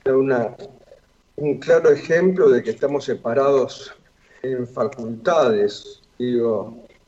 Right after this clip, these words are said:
este, un médico que sepa de, del alma humana es, es fundamental también. Yo creo que un médico, de, un médico, cualquier persona, pero digamos, si alguien está asistiendo a una persona,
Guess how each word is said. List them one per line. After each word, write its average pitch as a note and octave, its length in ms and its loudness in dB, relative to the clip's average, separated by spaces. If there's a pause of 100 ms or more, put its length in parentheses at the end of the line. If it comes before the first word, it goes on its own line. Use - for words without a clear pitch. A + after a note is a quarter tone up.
(140)
este, A#2+ 880 -2
un B2 240 0
médico C#3+ 400 2
que A2 140 -2
sepa B2+ 400 2
de, G#2 680 2 (1200)
del B2+ 240 4
alma D#3+ 300 2
humana D3 640 0
es, A2 160 -8
es - 100 -10
fundamental C3+ 680 -2
también. A2+ 340 -4
Yo F3 180 -2
creo F#3+ 120 4
que C#3 80 2
un C3+ 40 2
médico, C3 400 0
de, A#2 400 -8 (340)
un A#2+ 220 -8
médico, F#3 380 2
cualquier A2 320 -2
persona, B2 320 -2
pero A2 140 -2
digamos, C3 220 0
si G#2+ 60 -4
alguien D#3+ 200 2
está D3 100 -2
asistiendo - 340 -2
a - 20 2
una A#2 140 -2
persona, A#2 720 -6